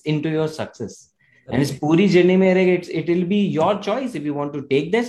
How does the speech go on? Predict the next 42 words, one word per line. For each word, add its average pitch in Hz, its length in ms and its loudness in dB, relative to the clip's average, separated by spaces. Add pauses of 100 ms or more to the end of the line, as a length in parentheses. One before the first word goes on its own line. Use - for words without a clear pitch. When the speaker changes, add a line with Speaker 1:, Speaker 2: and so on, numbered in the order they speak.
Speaker 1:
step 214 160 -4
or 208 120 0
not। 156 240 -4 (600)
In 190 240 4
the 254 200 2
end, 277 100 -4
अगर 180 280 -2
आप 190 140 -2
शाम, 156 420 -6
रात 147 260 -2
को 185 80 -2
अपने 180 160 -4
डेथ 151 240 -4
बेड 160 320 -6
पे 185 80 -2
परेशान 160 520 -6
हो, 208 380 -4
लास्ट 147 340 0
मोमेंट 185 400 -4
पे, 262 300 -8
राइट? 143 320 -4 (680)
आप 127 80 -4
डेथ 143 200 -2
बेड 185 260 -2
पे 202 80 2
हो 196 240 2
और 147 200 -4
आप 151 160 -4
ये 190 60 -2
सोच 175 260 -8
रहे 175 80 -16
हो 180 60 -6
कि 180 60 -8
"मैं 185 140 -6
क्या 180 140 -2
कर - 220 -10
सकता 165 400 -4
था", 160 400 0
that's 123 220 -8
a 120 80 -2
life 110 240 -2
wasted। 92 380 -10